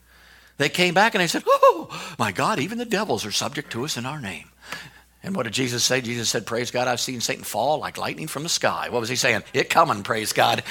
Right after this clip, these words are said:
You ain't gonna have any trouble casting him out anymore, 'cause that devil's gonna be defeated once and for all. And when that's done, praise God, there's gonna be people that actually go around and cast the devil out."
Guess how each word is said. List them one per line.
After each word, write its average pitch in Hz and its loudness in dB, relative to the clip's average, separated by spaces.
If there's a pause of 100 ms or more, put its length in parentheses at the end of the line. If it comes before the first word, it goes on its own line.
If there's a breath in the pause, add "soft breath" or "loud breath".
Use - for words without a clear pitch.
(160 loud breath)
You 131 6
ain't 160 4
gonna 156 6
have 147 4
any 147 0
trouble 147 6
casting 156 4
him 151 4
out 156 8
anymore, 156 6 (160 loud breath)
'cause 131 2
that 147 4
devil's 147 4
gonna 143 0
be 135 2
defeated 123 4
once 143 2
and 185 -4
for 190 4
all. 127 4 (200 loud breath)
And 117 0
when 117 4
that's 123 4
done, 131 6
praise 131 2
God, 135 4
there's 127 -2
gonna 127 -2
be 127 -4
people 123 -4
that 120 -2
actually 107 -4
go 101 -2
around 104 0
and 135 -8
cast 98 -4
the 107 -8
devil 101 -2
out." 160 0